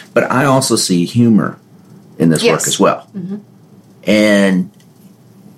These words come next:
Speaker 1: and sometimes that humor, there are different targets for that humor.
Speaker 2: Mm-hmm.
Speaker 1: So that's fair to say.
Speaker 2: Absolutely.
Speaker 1: Okay, good.
Speaker 2: Mm-hmm.
Speaker 1: Um, and I also sense in that humor, uh, there's a sense of redemption as well. So when I think of Gregory Crutzen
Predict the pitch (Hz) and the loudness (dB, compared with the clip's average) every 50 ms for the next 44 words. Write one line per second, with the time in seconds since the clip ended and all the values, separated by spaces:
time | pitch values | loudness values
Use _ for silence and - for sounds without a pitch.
0 | - - 104 104 101 - 120 101 131 113 98 - 85 73 - 117 117 110 101 92 | -6 0 0 2 2 2 0 0 0 0 0 0 -2 -2 0 0 2 2 2 2
1 | 85 98 98 92 87 80 104 101 - - - - - 101 101 - 71 - - - | 2 2 2 2 2 0 -2 -2 -4 -6 -6 -2 0 0 0 0 -2 -6 -8 -6
2 | - 71 65 - - - - - 76 64 57 - - - - - 175 165 175 - | -6 -4 -4 -4 -6 -8 -8 -8 -6 -6 -6 -8 -14 -14 -12 -10 -8 -8 -10 -8
3 | - - 101 - - - - - 139 127 113 92 87 - - 98 - - - - | -4 -2 0 0 0 0 -2 -2 0 0 0 0 0 0 0 -2 -2 -2 -4 -10
4 | - _ _ _ _ _ _ - 220 196 - - 202 190 160 - - 196 - 160 | -18 _ _ _ _ _ _ -4 -4 -4 -4 -6 -8 -8 -8 -4 -4 -2 -2 -2
5 | 156 - 85 - - - - - - 165 - - - - - - 110 110 214 208 | -2 -2 -2 -4 -4 -6 -14 -18 -18 -18 -18 -18 -20 -6 -2 0 2 4 4 4
6 | 202 196 - 98 - - - _ _ _ _ _ _ _ _ - - - _ - | 2 2 0 -2 -4 -10 -20 _ _ _ _ _ _ _ _ -20 -20 -20 _ -12
7 | - - 110 110 107 113 117 135 160 175 - - 139 117 - - 120 104 104 104 | -4 -2 0 0 2 2 2 2 0 0 0 0 0 0 0 0 0 0 0 -2
8 | - - - - - - _ _ _ _ _ - - _ _ _ - - - 127 | -2 -4 -6 -6 -8 -10 _ _ _ _ _ -20 -20 _ _ _ -8 -2 0 2
9 | 139 127 - - - - - 139 156 156 135 117 110 101 - 92 101 98 - - | 2 2 0 -2 -4 -4 0 0 2 2 2 2 2 0 0 -2 -2 -4 -4 -10
10 | - 87 110 104 95 95 92 - 120 104 - 104 90 - 98 87 76 - 104 151 | -6 -2 0 0 0 0 0 0 0 0 -2 -2 -2 -2 -2 -2 0 0 0 0
11 | 165 - - - - 95 85 82 80 80 - 117 143 147 123 - - - - - | 0 -2 -2 -4 -2 -2 -2 -2 -4 -4 -2 0 2 2 2 0 -2 -4 -8 -16
12 | - - - - - 113 113 117 117 - 147 131 123 117 98 85 - 117 113 104 | -20 -18 -8 -2 0 0 2 2 0 0 0 0 0 0 -2 0 0 0 0 2
13 | 101 101 95 85 - - - 131 120 - - 98 92 | 2 0 0 -2 -4 -2 0 0 0 0 0 -2 0